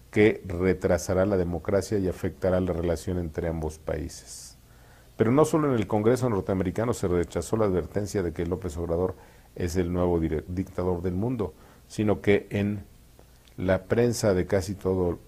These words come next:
el campo democrático se han difundido artículos y opiniones que advierten de la regresión democrática que se vive en México.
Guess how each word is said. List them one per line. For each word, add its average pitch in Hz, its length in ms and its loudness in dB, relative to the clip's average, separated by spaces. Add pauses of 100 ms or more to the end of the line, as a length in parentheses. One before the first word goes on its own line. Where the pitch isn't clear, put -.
el 90 260 -4
campo 95 340 -4
democrático 98 840 -2 (200)
se - 240 -6
han 101 160 0
difundido 90 600 -4 (760)
artículos 110 640 -2
y 101 60 0
opiniones 95 540 -4
que 98 140 0
advierten 98 560 0
de 90 100 -2
la 80 120 -2
regresión 85 600 -4
democrática 82 720 -4
que 82 100 -8
se - 160 -8
vive 80 220 -4
en 71 140 -8
México. - 400 -18